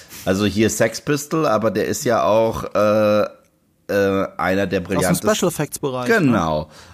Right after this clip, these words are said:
Speaker 1: Also Tom Savini war am Start bei Freitag der Dreizehnte,
Speaker 2: Mhm.
Speaker 1: bei, äh, Nightmare on Elm Street, bei wirklich allen geilen Creature-Designs so aus, und Ekeleffekten aus den siebzigern und achtzigern. Das ist so sein, äh,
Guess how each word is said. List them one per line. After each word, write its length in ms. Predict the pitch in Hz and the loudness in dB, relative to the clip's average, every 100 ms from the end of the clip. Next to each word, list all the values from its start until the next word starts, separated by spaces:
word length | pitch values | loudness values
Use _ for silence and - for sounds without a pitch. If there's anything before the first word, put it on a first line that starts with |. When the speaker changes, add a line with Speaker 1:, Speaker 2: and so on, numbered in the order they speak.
| - | -4
Speaker 1:
Also 480 | 98 117 107 104 113 | 2 2 2 0 -2
Tom 240 | 127 120 | 0 0
Savini 680 | 117 117 90 110 107 107 92 | 0 -4 -4 -2 0 0 0
war 400 | 101 92 92 - | 2 4 2 2
am 140 | 76 | -2
Start 560 | 92 - 85 80 82 - | -2 -2 0 0 -2 -4
bei 340 | 85 78 78 | -2 0 0
Freitag 320 | 80 85 - 82 | -2 -6 -4 -4
der 80 | |
Dreizehnte, 840 | 80 76 69 - 71 - 67 69 - - 67 | -4 -4 -8 -8 -14 -8 -6 -6 -8 -12 -6
Speaker 2:
Mhm. 320 | 131 135 143 | -4 -4 -2
Speaker 1:
bei, 380 | 98 90 87 85 - | 2 4 4 2 2
äh, 160 | 82 | 2
Nightmare 420 | 85 85 87 78 76 | 2 0 -2 -2 -2
on 80 | 67 | -2
Elm 260 | 58 73 | -4 -6
Street, 720 | - - - 71 65 64 - _ | -8 -12 -10 -8 -8 -10 -14 _
bei 560 | 85 80 82 82 80 82 90 | -2 0 2 2 0 -2 -4
wirklich 760 | 110 - 107 101 95 - - | -4 -2 0 2 0 -2 -4
allen 600 | 85 90 92 95 95 95 | 0 4 4 4 4 0
geilen 480 | - 80 85 85 87 | 0 2 4 2 0
Creature-Designs 1120 | - 92 82 98 82 78 73 73 76 82 - - | -2 -4 0 0 0 -2 -2 -2 0 -2 -4 -4
so 460 | 80 76 73 69 | 0 2 2 0
aus, 320 | - 76 - | 0 -2 -4
und 420 | - 76 80 67 - | -4 0 0 0 0
Ekeleffekten 840 | 87 - 90 - 87 76 - - | 2 2 0 2 -2 -2 -4 -2
aus 240 | 62 71 - | -2 -2 -2
den 220 | 78 76 | -2 0
siebzigern 480 | 73 - - 69 65 | -4 -6 -6 -2 -2
und 160 | 57 | -2
achtzigern. 600 | - - - - 57 55 - | -6 -6 -10 -6 -4 -4 -6
Das 180 | 76 | -6
ist 140 | 73 - | -4 -2
so 140 | 76 | -2
sein, 600 | 71 73 69 67 62 65 | 0 0 2 0 0 -2
äh, 400 | 50 67 69 71 | -2 -2 0 -2